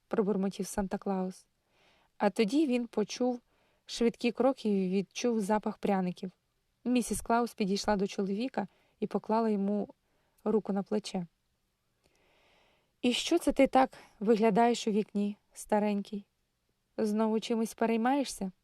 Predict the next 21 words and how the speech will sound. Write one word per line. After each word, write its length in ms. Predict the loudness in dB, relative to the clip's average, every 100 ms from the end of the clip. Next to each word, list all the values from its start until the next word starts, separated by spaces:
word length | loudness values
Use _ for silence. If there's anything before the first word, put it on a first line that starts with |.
| -8
запитала 540 | -4 -4 0 0 0
вона 260 | 0 0 0
і 60 |
лагідно 360 | 2 0 0 -4
всміхала-, 560 | -4 -8 -6 -6 -6 -8
всміхнулась. 600 | -12 -8 -6 -4 -4 -6 -10 _ -6
«Ні, 240 | -2 0
ні», 460 | 2 0 0 -2 -6 _ _ _ _ -8
хмикнув 400 | -4 -2 -4 -6
Санта-Клаус. 800 | -4 -4 -6 -6 -6 -6 -12 _ _ _ _ _ _ _ _ _ _ -16 -8
«Я 300 | 0 2 2
просто 320 | 2 0 -2
собі 240 | -4 -2 0
думаю, 400 | 2 2 0 -4 _ _ _ _ _
скільки 380 | 0 2 2 2
років 300 | 0 0 -2
минуло? 440 | 0 0 -2 -6 -10 _ _ _ _ _ _
Скільки, 800 | -20 -16 -4 0 0 0 -4 -4 -10
стільки, 480 | -12 4 4 4 0
скільки 380 | -2 -2 -2 -4
треба. 420 | -2 -4 -4